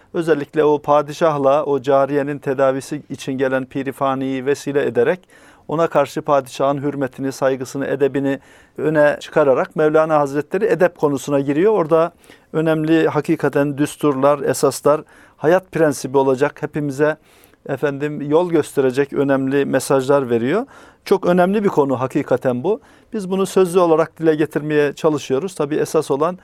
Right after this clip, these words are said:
halimizle, kalimizle, her yönüyle inşallah o güzellikler bize, hepimize, sizlere, bizlere yansır diye temenni ediyoruz ve geldiğimiz kısımdan itibaren efendim hocamıza sözü vererek efendim devam ediyoruz. Ee, buyurun hocam.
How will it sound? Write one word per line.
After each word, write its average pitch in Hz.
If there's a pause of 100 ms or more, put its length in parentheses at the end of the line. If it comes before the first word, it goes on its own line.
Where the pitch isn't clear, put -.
(240)
halimizle, 151
kalimizle, 143
her 165
yönüyle 135
inşallah 131
o 127 (280)
güzellikler 135
bize, 135
hepimize, 131
sizlere, 131
bizlere 127
yansır 131
diye 131 (360)
temenni 165
ediyoruz 151
ve 165
geldiğimiz 156
kısımdan 147
itibaren 135 (440)
efendim 147
hocamıza 143
sözü 147
vererek 151
efendim 135
devam 151
ediyoruz. 120
Ee, 143
buyurun 175
hocam. 104